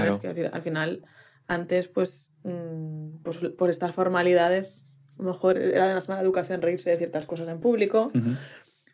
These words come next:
Speaker 2: Y, y luego, poco a poco, pues, nos hemos ido al destape, ¿no? Nos hemos ido destapando.
Speaker 1: Claro.
Speaker 2: Mm.
Speaker 1: De hecho, he encontrado, buscando en internet, he encontrado chistes de época romana, <laughs> ¿vale? O sea, chistes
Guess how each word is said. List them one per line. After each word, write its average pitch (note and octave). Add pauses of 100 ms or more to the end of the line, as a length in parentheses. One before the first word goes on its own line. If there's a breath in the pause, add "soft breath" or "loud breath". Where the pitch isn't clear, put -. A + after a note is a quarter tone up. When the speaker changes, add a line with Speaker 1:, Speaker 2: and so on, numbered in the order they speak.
(120)
Speaker 2:
Y, D#3+
y E3
luego, D3+
poco E3
a F3
poco, D#3
pues, E3
nos D#3
hemos D#3+
ido D3+
al D3+
destape, D#3+
¿no? F#3+
Nos F3
hemos D#3+
ido E3+
destapando. E3 (320)
Speaker 1:
Claro. G2+ (580)
Speaker 2:
Mm. F3+ (840)
Speaker 1:
De G#2
hecho, C#3+ (840 soft breath)
he C3
encontrado, D3+
buscando B2
en D3
internet, G#2
he A#2+
encontrado D3
chistes C#3+
de A2
época B2+
romana, G2
<laughs> -
¿vale? G#2+ (140)
O -
sea, - (340 soft breath)
chistes C#3+